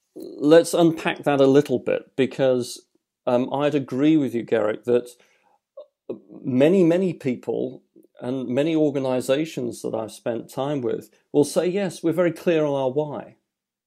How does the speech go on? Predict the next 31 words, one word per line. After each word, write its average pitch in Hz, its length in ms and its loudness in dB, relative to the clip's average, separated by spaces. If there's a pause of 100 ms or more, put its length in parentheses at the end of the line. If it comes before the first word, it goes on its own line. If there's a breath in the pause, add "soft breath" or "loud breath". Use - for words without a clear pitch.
(760)
And 135 140 0
then 160 140 2
I 156 60 2
say 160 280 0
to 156 80 -12
them, 143 200 -2
"Well, 143 380 -2
okay, 139 300 -6
tell 143 220 -8
me 139 80 -6
what 135 160 -6
it 139 100 -4
is 160 220 -6
then. - 240 -12 (1200)
In 127 60 -8
a 117 40 -6
single 160 360 -4
sentence, - 640 -8
tell 143 280 -6
me 143 140 -4
the 123 120 -4
reason, 123 460 -6
the 110 100 -8
higher 127 240 -10
purpose, 123 540 -4
your 113 140 -4
cause." - 540 -8 (680)
And 127 640 -2
generally 147 440 6
that 123 180 2
is 117 240 -2